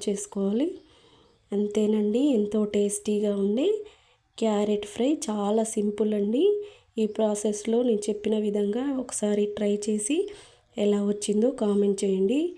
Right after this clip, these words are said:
ఈ రెసిపీ కనుక మీకు నచ్చినట్లయితే లైక్ చేయండి, షేర్ చేయండి,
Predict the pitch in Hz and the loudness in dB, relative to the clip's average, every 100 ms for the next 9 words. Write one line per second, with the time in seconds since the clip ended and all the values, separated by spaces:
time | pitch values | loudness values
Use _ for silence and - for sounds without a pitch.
0 | - _ 226 214 208 - 226 214 208 208 | -14 _ 0 2 2 0 0 2 2 2
1 | 208 208 202 196 - 208 208 202 202 311 | 0 2 0 0 -2 -2 0 -2 -2 0
2 | 359 254 214 208 - 202 214 277 - 226 | 2 2 2 -2 -2 0 2 0 0 -2
3 | 208 202 196 196 208 | 0 0 0 2 2